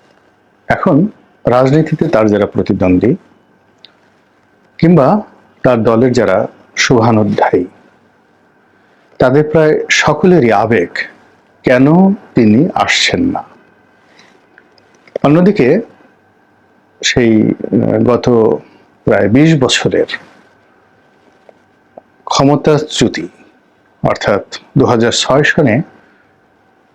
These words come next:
ক্ষমতা হারানো, তারপর এক এগারোর সেই বিভীষিকাময় সময়, এবং তারপরে আওয়ামী লীগের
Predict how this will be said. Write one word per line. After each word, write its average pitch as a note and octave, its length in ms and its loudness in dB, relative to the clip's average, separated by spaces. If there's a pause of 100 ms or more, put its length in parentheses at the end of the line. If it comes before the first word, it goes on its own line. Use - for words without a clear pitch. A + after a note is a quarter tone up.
(120)
ক্ষমতা A#2+ 380 -2
হারানো, G#2+ 460 0 (1120)
তারপর A2 580 0 (280)
এক B2+ 220 0
এগারোর A2 460 2 (400)
সেই G2 380 -2
বিভীষিকাময় A#2 1040 0
সময়, G2 440 -2 (1700)
এবং D#3 200 2
তারপরে D#3 640 2 (420)
আওয়ামী A#2 280 0
লীগের G2+ 280 0